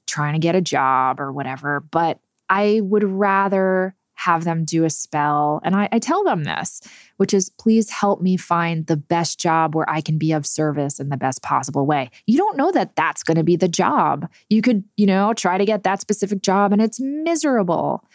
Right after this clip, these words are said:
So yeah, I focus on intention and not outcome almost always with my spells.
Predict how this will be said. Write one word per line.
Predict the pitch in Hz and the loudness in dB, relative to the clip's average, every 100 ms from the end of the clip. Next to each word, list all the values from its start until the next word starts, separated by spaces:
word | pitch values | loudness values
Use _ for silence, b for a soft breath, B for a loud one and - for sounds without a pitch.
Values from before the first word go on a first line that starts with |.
| B B | B B
So | B 254 240 233 - | B 2 2 2 0
yeah, | 214 180 151 | 0 2 2
I | 175 | 0
focus | - 214 220 - | 0 0 0 0
on | 170 | -2
intention | 160 151 - 135 143 | -2 -4 -6 -6 -6
and | 135 131 | -6 -4
not | 127 - | -6 -8
outcome | - - - 131 127 131 - - | -8 -8 -6 -6 -6 -8 -10 -2
almost | 156 151 147 - | 0 2 0 -2
always | - 139 135 131 - | -4 -4 -2 -4 -8
with | 139 - | -10 -8
my | 143 | -8
spells. | - - - - - - - | -8 -8 -8 -8 -8 -10 -10